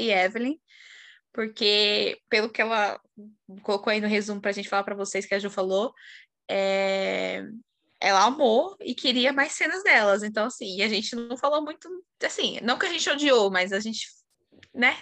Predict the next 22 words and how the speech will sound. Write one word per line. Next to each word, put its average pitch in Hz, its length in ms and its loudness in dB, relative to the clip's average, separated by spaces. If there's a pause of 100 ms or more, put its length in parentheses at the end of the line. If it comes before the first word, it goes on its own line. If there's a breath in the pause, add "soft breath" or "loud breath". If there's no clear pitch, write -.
não 254 140 0
gostou 277 240 2
muito 262 160 -2
da 262 100 2
Célia. 196 380 2
Então, 208 420 -4 (520 loud breath)
talvez 214 260 -2
ela 226 120 0
perdeu 208 300 0
a 214 80 0
chance 220 280 -6
aí 208 200 -4
de, 214 380 -6
de 196 360 0
advocar 196 800 0 (500 loud breath)
a 196 120 -2
favor 190 480 2
da, 180 680 0
da, 180 800 -4 (520)
das 190 280 -2
duas, 165 340 -8
né? 180 240 -4